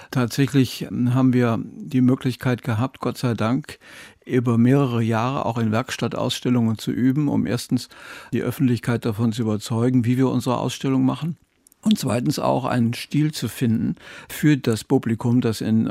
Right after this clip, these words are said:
Bonn zu erwarten war. Und damals waren das vor allen Dingen Besucher des Bundestages. Von daher gesehen haben wir viel Erfahrungen sammeln können in dieser Übungsphase bis zur Eröffnung.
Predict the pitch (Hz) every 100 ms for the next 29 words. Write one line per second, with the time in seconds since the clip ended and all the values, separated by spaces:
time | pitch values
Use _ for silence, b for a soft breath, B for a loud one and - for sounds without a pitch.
0 | 104 110 117 110 120 110 107 107 135 110
1 | 92 98 117 107 104 113 120 - 113 110
2 | - - 110 107 113 113 107 117 120 117
3 | 117 - 143 135 - 107 107 104 - B
4 | B B - 123 113 117 131 127 113 135
5 | 139 120 117 127 120 110 - - 147 127
6 | 131 127 127 131 127 110 117 127 131 -
7 | 127 113 113 120 117 - - 147 135 113
8 | - 104 107 117 117 131 135 - - 113
9 | 107 - 98 117 - 107 98